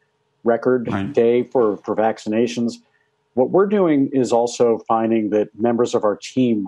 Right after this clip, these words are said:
Speaker 1: are excited to come back. That was not the case over the course of the summer. And then finally, we've just learned that within the next couple days, restaurants will be able to serve indoors at fifty percent capacity. So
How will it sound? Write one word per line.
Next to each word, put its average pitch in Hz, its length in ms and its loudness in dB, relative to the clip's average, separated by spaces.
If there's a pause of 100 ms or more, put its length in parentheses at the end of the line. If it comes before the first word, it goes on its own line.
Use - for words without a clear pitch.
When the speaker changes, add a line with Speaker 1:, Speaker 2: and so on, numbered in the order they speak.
Speaker 1:
are 98 120 0
excited 95 420 -2
to 95 60 -8
come 98 240 -6
back. 196 240 -2
That 139 160 0
was 151 160 -2
not 131 240 0
the 127 60 -6
case - 520 -4
over 101 160 0
the 95 80 -6
course 101 340 -2
of 101 60 -4
the 95 40 -6
summer. 98 380 -4 (360)
And 143 100 0
then 156 120 0
finally, 147 600 -2 (420)
we've 139 120 2
just 151 220 0
learned 123 320 2
that 117 240 0
within 117 280 0
the 113 80 2
next 127 280 -2
couple 120 260 0
days, 117 440 0
restaurants 120 460 -2
will 110 80 -2
be 113 140 0
able 107 320 0
to - 120 -16
serve 113 340 -2
indoors 120 680 0
at 107 160 -4
fifty 123 280 -2
percent - 400 -6
capacity. 147 580 -2
So 165 520 2